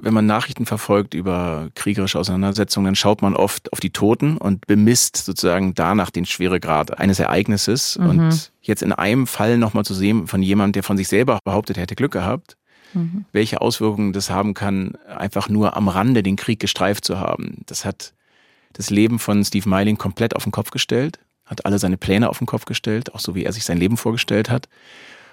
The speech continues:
Speaker 1: Und das wirkt sich natürlich aus auf andere, auf seine Familie, auf alle um ihn herum. Und da gibt es natürlich unendlich viele Schicksale, die Steves Schicksal noch bei weitem übertreffen. Und das hat uns nochmal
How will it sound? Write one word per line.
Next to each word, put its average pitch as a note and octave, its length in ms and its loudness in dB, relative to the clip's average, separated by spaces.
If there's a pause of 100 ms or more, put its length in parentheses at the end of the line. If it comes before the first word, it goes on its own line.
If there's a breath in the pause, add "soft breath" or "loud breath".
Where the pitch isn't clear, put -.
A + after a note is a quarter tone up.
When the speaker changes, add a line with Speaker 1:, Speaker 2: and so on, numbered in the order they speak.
Speaker 1:
Und - 260 0
das F#2+ 380 -2
wirkt G2+ 180 4
sich G2+ 140 -2
natürlich G2 420 0
aus F#2 260 2
auf - 140 -4
andere, G2+ 300 2
auf F2+ 80 0
seine F#2 180 0
Familie, F#2 600 2
auf - 260 -4
alle E2+ 160 -2
um F2 100 -2
ihn E2+ 80 0
herum. G#2+ 380 2 (840 soft breath)
Und G2 520 2
da G2 120 2
gibt G#2+ 180 -2
es G#2 100 -2
natürlich G#2 420 0
unendlich - 720 0
viele F2+ 520 2 (160)
Schicksale, E2 720 0 (200)
die E2+ 440 -2 (400)
Steves - 320 0
Schicksal - 320 -2
noch E2+ 100 -2
bei F2 140 -2
weitem E2 260 0
übertreffen. G2 640 -4 (520 soft breath)
Und F2 220 -6
das F#2+ 140 -4
hat G#2 120 -2
uns F#2+ 140 -4
nochmal F2+ 540 0